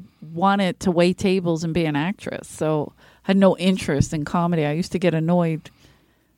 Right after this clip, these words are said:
that I'd have to watch comics. <laughs> But it was such a lax job that it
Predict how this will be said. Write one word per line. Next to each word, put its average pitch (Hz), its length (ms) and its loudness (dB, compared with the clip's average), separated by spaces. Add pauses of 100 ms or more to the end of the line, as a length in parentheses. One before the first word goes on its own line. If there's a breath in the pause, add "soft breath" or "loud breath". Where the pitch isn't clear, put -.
(100)
that 165 100 -2
I'd 160 140 4
have 170 160 0
to 160 100 4
watch 165 400 -2
comics. 147 760 -2
<laughs> - 720 -6
But 208 140 6
it 180 80 4
was 226 140 4
such - 180 -2
a 240 60 4
lax 196 520 0
job 190 500 0
that 160 120 0
it - 120 -4